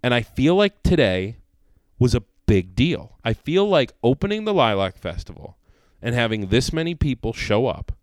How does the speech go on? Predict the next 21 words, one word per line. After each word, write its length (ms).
and 180
treat 300
it 80
like 200
it's 160
normal 380
and 120
be 160
outdoors 840
and 140
wearing 300
masks 580
and 100
blah, 200
blah, 160
blah, 340
and 100
everything 360
to 60
be 120
safe 440